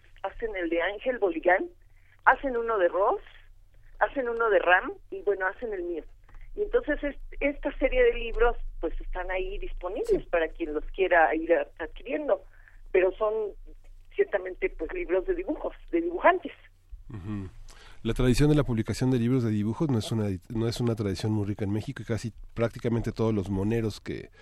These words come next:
Speaker 3: participan en esta colección son extraordinarios dibujantes. Tal vez, eh, uno de los,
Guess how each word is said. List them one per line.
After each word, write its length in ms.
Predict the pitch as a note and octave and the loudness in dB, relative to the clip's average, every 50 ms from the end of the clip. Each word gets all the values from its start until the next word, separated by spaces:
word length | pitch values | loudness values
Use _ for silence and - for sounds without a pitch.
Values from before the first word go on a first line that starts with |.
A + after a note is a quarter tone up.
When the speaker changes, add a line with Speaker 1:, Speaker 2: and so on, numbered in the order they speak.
| - - - - - - | -20 -20 -20 -20 -18 -8
Speaker 3:
participan 500 | - G#2 G2 - - - A#2+ - B2 A2+ | -6 -6 -6 -6 -6 -8 -4 -2 0 0
en 100 | G#2+ A2 | 0 0
esta 180 | G#2+ - - A2+ | -2 -2 -4 -4
colección 560 | - G#2+ G2+ G#2 - - - A2+ A2 B2 C#3 | -2 -2 -2 -2 -4 -6 -4 -4 -2 -2 -2
son 360 | - - - G#2+ G#2 A2 G#2+ - - - - - - - | -4 -2 -2 -2 -2 -2 -4 -4 -10 -20 -20 -20 -10 -10
extraordinarios 600 | A2+ - - A2+ G#2+ G#2+ G#2+ A#2 A2+ A2+ G#2 - | -10 -6 -4 -2 -2 0 0 0 0 0 -2 -2
dibujantes. 560 | G#2+ G2+ G2 - A#2+ A#2+ A2 - - - - | -4 -8 -6 -4 -2 -4 -4 -4 -6 -12 -4
Tal 200 | - A2+ G#2+ G2+ | -2 -2 0 0
vez, 340 | G#2 A2+ A#2 A2 - - - | 0 0 0 -2 -2 -4 -4
eh, 100 | G#2+ G2+ | -4 -2
uno 300 | F#2+ G#2 A2 A2+ A2 G#2 | -2 0 0 2 2 2
de 60 | G2 | 0
los, 300 | F#2+ F2+ F2+ - - | -2 -4 -6 -8 -12